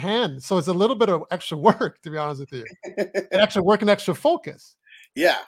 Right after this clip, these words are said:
Speaker 2: I
Speaker 1: Now
Speaker 2: like
Speaker 1: we're just talking and we're batting back and forth. I find I'm more awake. <laughs>
Speaker 2: 'Cause I feel like we finished everything in
Speaker 1: Yeah,
Speaker 2: the
Speaker 1: we finished what
Speaker 2: hour.
Speaker 1: we were doing.
Speaker 2: And the last forty-five minutes is us just been shooting the shit about whatever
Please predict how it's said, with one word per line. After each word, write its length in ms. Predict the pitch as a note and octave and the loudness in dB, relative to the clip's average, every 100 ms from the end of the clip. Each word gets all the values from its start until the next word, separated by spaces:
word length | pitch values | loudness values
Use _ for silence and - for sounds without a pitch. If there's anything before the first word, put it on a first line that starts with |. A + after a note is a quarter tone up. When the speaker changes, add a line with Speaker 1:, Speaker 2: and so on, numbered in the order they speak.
| G#3+ - | -12 4
Speaker 2:
I 60 | |
Speaker 1:
Now 120 | A3+ | 6
Speaker 2:
like 140 | G#3+ B3 | 8 6
Speaker 1:
we're 40 | |
just 120 | G#3+ - | 2 4
talking 300 | A3 C4+ C4 | 4 4 2
and 80 | F#3 | 0
we're 80 | F3+ | 2
batting 320 | G#3 G#3+ G3 | 2 2 2
back 240 | G#3 G#3 | 0 0
and 100 | G3 | -4
forth. 320 | - A3+ C#4 | -4 -2 0
I 80 | F#3+ | -2
find 320 | E3 F#3+ G3 | -4 -2 -2
I'm 60 | F#3 | -2
more 560 | E3+ E3+ F#3 F#3+ F3+ D3+ | -4 -2 2 4 2 -2
awake. 280 | C#3+ A3+ B3+ _ _ | -8 -8 -8 _ _
<laughs> 360 | E3+ _ _ | -20 _ _
Speaker 2:
'Cause 140 | F#3 D#3 | -4 -4
I 80 | C#3+ | -4
feel 240 | F#3+ G#3 | 0 2
like 200 | G3 F3+ | 2 0
we 120 | D#3+ | -4
finished 460 | B2 F3+ F3 C3+ - | -4 -6 -4 -6 -8
everything 640 | C3 C3 B2+ C3+ B2 A#2+ A#2 | -6 -6 -8 -10 -12 -14 -4
in 80 | A#3+ | 4
Speaker 1:
Yeah, 180 | G#3+ | 4
Speaker 2:
the 60 | C#3+ | 4
Speaker 1:
we 80 | F3+ | -4
finished 340 | - A3+ F#3+ F#3+ | -2 -2 0 -2
what 80 | |
Speaker 2:
hour. 80 | E3+ | -4
Speaker 1:
we 60 | D#3+ | -4
were 80 | D3 | -8
doing. 280 | C#3+ F#3+ A#2+ B2 | -6 -6 -6 -8
Speaker 2:
And 80 | B2 | -6
the 40 | |
last 520 | B2 B2+ A#2+ - - _ _ _ _ _ | -2 -2 -2 -8 -16 _ _ _ _ _
forty-five 500 | D#3+ C#3 A#2+ C3 A#2+ | -2 -2 -4 -4 -4
minutes 320 | C3 A#2+ - | -6 -10 -12
is 80 | G#2+ | -8
us 180 | - - | -8 -10
just 140 | G#2+ G#2 | -16 -14
been 120 | G2+ | -14
shooting 260 | - A#2+ - | -14 -16 -16
the 60 | G2 | -16
shit 240 | - A2 | -14 -14
about 340 | G2 F#2+ F#2 | -10 -10 -10
whatever 580 | G2 G2+ G2+ G2 F#2 F2+ | -8 -6 -6 -6 -12 -12